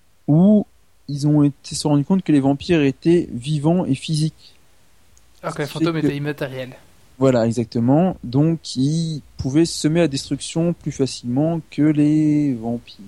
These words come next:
Speaker 1: que les fantômes.
Speaker 2: D'accord. Ok.
Speaker 1: Donc, le,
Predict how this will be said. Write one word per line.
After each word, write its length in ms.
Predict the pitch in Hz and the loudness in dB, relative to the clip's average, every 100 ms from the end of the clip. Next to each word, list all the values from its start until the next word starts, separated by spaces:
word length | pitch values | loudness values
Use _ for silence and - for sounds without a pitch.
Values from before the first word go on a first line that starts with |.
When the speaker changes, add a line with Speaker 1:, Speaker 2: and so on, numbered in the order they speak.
| 90 _ | -20 _
Speaker 1:
que 60 | 139 | -8
les 80 | 135 | -6
fantômes. 320 | 123 101 - - _ _ _ _ _ _ _ - | -8 -14 -18 -20 _ _ _ _ _ _ _ -16
Speaker 2:
D'accord. 360 | 170 - 143 - _ _ | -16 -16 -20 -20 _ _
Ok. 120 | 139 190 254 - _ - - - - _ _ | -12 -10 -10 -14 _ -18 -16 -16 -18 _ _
Speaker 1:
Donc, 120 | 127 | -6
le, 80 | 160 | 0